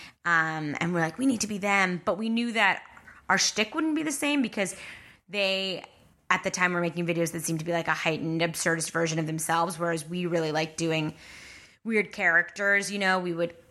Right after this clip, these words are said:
fancy ourselves more like Chris Lillies and Christopher Guests than, like, just extensions of ourselves. Um,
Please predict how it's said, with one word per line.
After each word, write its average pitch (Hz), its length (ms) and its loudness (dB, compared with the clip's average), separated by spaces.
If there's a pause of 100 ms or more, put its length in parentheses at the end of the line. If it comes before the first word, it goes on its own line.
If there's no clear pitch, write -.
fancy 170 520 -2
ourselves 160 360 0
more 165 200 0
like 156 240 2
Chris - 340 0
Lillies 165 420 0
and 160 100 0
Christopher 165 380 -2
Guests 156 640 0
than, 151 540 0 (120)
like, - 420 0 (800)
just 170 240 -2
extensions 170 480 -2
of 190 80 0
ourselves. 285 480 0 (400)
Um, 165 920 2